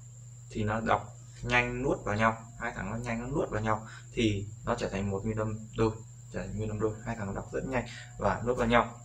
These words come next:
Thì cái yêu cầu chúng ta là mở khẩu hình ở âm đằng trước và kết thúc ở khẩu hình ở âm đằng sau. Hai âm này đọc phải nuốt thật nhanh vào nhau nha. Thì, à, âm đầu tiên mà chúng ta sẽ học ở đây đó là âm y,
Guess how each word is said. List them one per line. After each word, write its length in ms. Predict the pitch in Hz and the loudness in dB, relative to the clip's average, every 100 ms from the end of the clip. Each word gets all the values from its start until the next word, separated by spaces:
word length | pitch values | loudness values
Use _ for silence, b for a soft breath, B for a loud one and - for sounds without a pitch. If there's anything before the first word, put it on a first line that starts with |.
| - | 2
Thì 160 | 127 - | 4 4
cái 80 | |
yêu 160 | - 165 | 8 8
cầu 160 | - 107 | 10 8
chúng 100 | 117 | 8
ta 120 | 135 | 6
là 120 | 117 | 6
mở 240 | 104 95 90 | 6 6 4
khẩu 200 | 98 101 | 6 6
hình 160 | 107 | 6
ở 60 | 104 | 4
âm 140 | 104 | 2
đằng 180 | 117 98 - | 2 0 -2
trước 200 | - 165 - | 2 2 2
và 80 | 104 | -4
kết 120 | - - | -4 -4
thúc 160 | 180 - | -4 -4
ở 140 | - | -6
khẩu 260 | - - 92 | -6 -2 0
hình 160 | 98 | 0
ở 160 | - 101 | 0 -2
âm 200 | 107 110 | 0 0
đằng 120 | 101 101 | 0 6
sau. 300 | 120 120 B B B | 10 8 B B B
Hai 140 | 123 | 8
âm 100 | 131 | 8
này 160 | 120 95 | 8 6
đọc 220 | 104 - | 6 4
phải 100 | 95 | 0
nuốt 220 | 113 135 143 | -4 -2 0
thật 160 | - | 0
nhanh 160 | 113 110 | 0 -2
vào 100 | 95 | 0
nhau 180 | 104 104 - - - - | 2 2 0 -14 -14 0
nha. 200 | 123 117 B B B - | 2 2 B B B 2
Thì, 220 | 139 135 | 8 12
à, 320 | 123 120 117 - - - - | 12 12 12 6 -6 -12 8
âm 220 | 135 143 | 10 12
đầu 160 | 135 123 | 12 12
tiên 280 | 143 131 - | 12 12 10
mà 160 | 117 113 | 4 4
chúng 80 | 117 | 4
ta 60 | |
sẽ 100 | 147 | 0
học 180 | 127 110 | 0 2
ở 100 | 104 | 8
đây 200 | 117 117 | 10 10
đó 120 | 117 | 8
là 100 | 120 | 6
âm 160 | 110 113 - - - | 6 6 0 -8 0
y, 300 | 117 113 - | 4 4 0